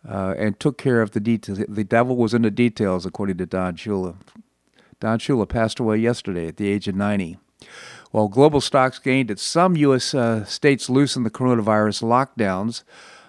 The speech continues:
markets were buoyed by optimism against the easing of restrictions on the economic activity in parts of the United States. Uh,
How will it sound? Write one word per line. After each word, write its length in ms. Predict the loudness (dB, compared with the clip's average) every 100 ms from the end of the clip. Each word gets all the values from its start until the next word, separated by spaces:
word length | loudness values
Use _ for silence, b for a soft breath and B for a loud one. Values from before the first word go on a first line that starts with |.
| B
markets 420 | -2 -2 -2 -6
were 80 | -6
buoyed 400 | -2 4 4 4
by 180 | 2 2
optimism 500 | 0 2 0 2 0
against 320 | -2 -2 -4
the 100 | -4
easing 360 | 0 2 2 2
of 80 | 2
restrictions 600 | -2 0 0 0 -2 0
on 100 | 2
the 120 | 2
economic 500 | 2 2 2 2 0
activity 500 | -2 -2 2 2 2
in 80 | 0
parts 320 | 0 0 0
of 60 | -2
the 40 |
United 320 | 0 0 -2
States. 520 | -4 0 2 0 -4 -18 b b b b b b
Uh, 160 | -8